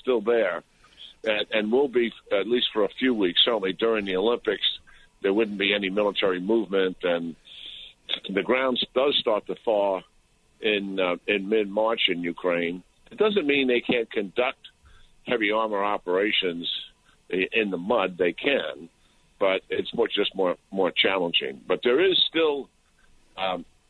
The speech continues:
a diplomatic effort taking place that Russia actually acknowledges. Next week, uh, uh, French, Germans, Russia, and Ukraine will meet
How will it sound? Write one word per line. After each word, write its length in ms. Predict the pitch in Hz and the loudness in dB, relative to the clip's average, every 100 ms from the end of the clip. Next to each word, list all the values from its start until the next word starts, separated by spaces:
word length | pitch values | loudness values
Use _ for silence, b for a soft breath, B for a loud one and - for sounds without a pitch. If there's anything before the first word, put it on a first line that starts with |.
| - | -6
a 80 | 104 | -4
diplomatic 680 | - 151 120 117 123 127 120 | -2 -2 0 0 0 0 0
effort 300 | 113 107 101 | -2 -2 -4
taking 340 | - 113 - 98 | 0 -2 -2 -6
place 300 | - 104 110 - | 0 2 2 0
that 140 | 87 - - - _ _ - - - | -2 -2 -20 -20 _ _ -20 -12 -4
Russia 420 | 123 123 127 120 | 0 2 2 2
actually 380 | 110 110 110 92 | 0 -2 -2 -2
acknowledges. 680 | 87 95 107 110 92 92 90 - - b b - | -2 -2 0 0 -2 -4 -6 -10 -14 b b -2
Next 340 | 113 - - | 0 2 2
week, 240 | 135 127 - | 2 2 0
uh, 220 | 107 95 - - _ b b _ _ _ _ - | 0 2 -2 -10 _ b b _ _ _ _ -6
uh, 260 | 98 90 90 - - _ _ _ - - - | -4 -4 -10 -14 -20 _ _ _ -20 -20 -4
French, 280 | 131 123 123 - - - | 0 2 2 2 2 0
Germans, 520 | 120 117 107 101 101 - | 0 0 0 -2 -4 -2
Russia, 540 | 101 113 - 101 95 _ _ _ - | 2 2 4 2 0 _ _ _ -4
and 180 | 101 98 | -4 -4
Ukraine 480 | 95 113 117 113 | -4 0 2 2
will 160 | 101 95 | 2 0
meet 360 | 101 113 107 | 2 0 0